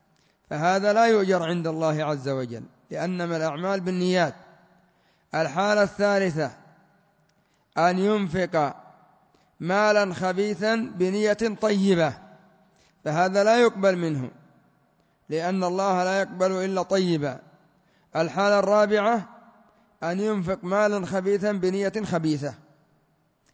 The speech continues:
فهذه أربع أحوال يسير فيها الناس، والحال المقبول عند الله عز وجل هو حال واحد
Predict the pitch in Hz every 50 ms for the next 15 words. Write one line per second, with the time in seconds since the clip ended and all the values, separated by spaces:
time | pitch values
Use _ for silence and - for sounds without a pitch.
0 | _ _ - 143 156 170 180 180 180 180 175 175 - - 214 214 208 196 185 175
1 | 180 180 175 160 120 156 165 170 175 175 175 - - - - - _ _ _ _
2 | _ _ _ _ _ _ _ _ _ - 156 165 156 - 196 190 185 180 175 156
3 | 180 175 170 170 170 165 170 180 196 208 208 202 - - - - _ _ _ _
4 | _ _ _ _ _ _ _ _ - 151 160 165 160 127 104 - 180 196 196 190
5 | 180 165 160 156 - - - - _ - - 170 175 180 180 175 175 - 175 175
6 | 190 190 180 165 170 175 175 165 175 170 175 180 185 175 170 180 175 156 165 175
7 | 175 170 170 196 202 180 165 170 170 160 131 - 175 170 160 160 156 151 151 147
8 | 147 139 - - 113 110